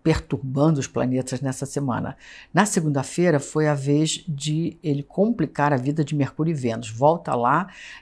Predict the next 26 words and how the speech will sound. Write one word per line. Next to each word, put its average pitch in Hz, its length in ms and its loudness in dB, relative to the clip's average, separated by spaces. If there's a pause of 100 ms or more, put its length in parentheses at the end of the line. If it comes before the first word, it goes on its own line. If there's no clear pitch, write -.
na 139 100 2
segunda-feira, 139 1000 0
assiste 170 560 0
o 147 60 0
vídeo 139 480 0
sobre 147 640 0 (160)
essa - 220 -2
trajetória, 151 960 4
essa 131 180 -2
nebulosidade 147 1000 2
que 147 100 -2
Mercúrio 160 760 2 (140)
e 151 140 2
Vênus 139 420 4
sofrem, 143 640 2 (480)
é, 143 140 2
pelos 143 340 2
efeitos 139 420 2
da 135 120 4
passagem 135 680 0 (220)
de 156 100 2
Netuno. 175 600 2
Hoje 170 520 4 (140)
nós 143 220 0
vamos 139 180 0
conversar 160 600 0